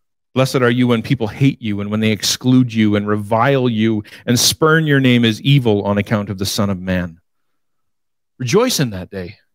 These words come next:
and leap for joy, for behold, your reward is great in heaven, for so their fathers did to the prophets." "But woe to you who are rich, for you have received your consolation. Woe to you who are full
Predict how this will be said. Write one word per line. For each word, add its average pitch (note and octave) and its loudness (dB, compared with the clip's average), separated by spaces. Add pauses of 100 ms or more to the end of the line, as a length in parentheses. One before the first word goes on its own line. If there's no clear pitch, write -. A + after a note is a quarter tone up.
(720)
and C3 0
leap A#3 4
for D#3+ 0
joy, C#3 2
for C#3 0
behold, D3+ 2
your C3 2
reward B2+ 0
is A#2+ 0
great B2 0
in A#2+ -4
heaven, A2+ -2 (540)
for B2 -2
so C3+ 2
their C3+ 2
fathers G#2+ -2
did G#2 -6
to G#2+ -8
the F#2+ -14
prophets." - -18 (1080)
"But D#3+ 4
woe B3 6
to A3+ 4
you F#3+ 2
who D3+ 2
are C3+ 2
rich, - -2 (360)
for C#3 0
you D#3 4
have E3+ 4
received D#3 0
your C3+ 2
consolation. B2 -2 (200)
Woe A3+ 4
to A#3 2
you F#3+ 0
who D3+ -2
are D3 2
full F3 2